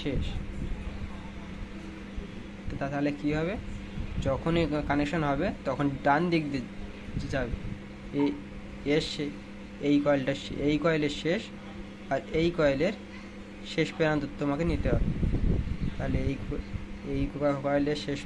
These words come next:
প্রান্ত আর এই কয়েলের শেষ প্রান্ত, এটা হচ্ছে জয়েন্ট হবে, এই দুটো জয়েন্ট হবে। এবার এই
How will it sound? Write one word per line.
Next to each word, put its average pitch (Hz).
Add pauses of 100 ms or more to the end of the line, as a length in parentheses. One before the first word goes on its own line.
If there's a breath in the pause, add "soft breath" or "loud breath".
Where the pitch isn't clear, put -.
প্রান্ত 143 (1080)
আর 170 (1040)
এই 143
কয়েলের 147 (380)
শেষ 151 (100)
প্রান্ত, 131 (500)
এটা 143
হচ্ছে 147 (960)
জয়েন্ট 147
হবে, - (1400)
এই 147
দুটো 147 (1160)
জয়েন্ট 139
হবে। 113 (540)
এবার 135 (180)
এই 190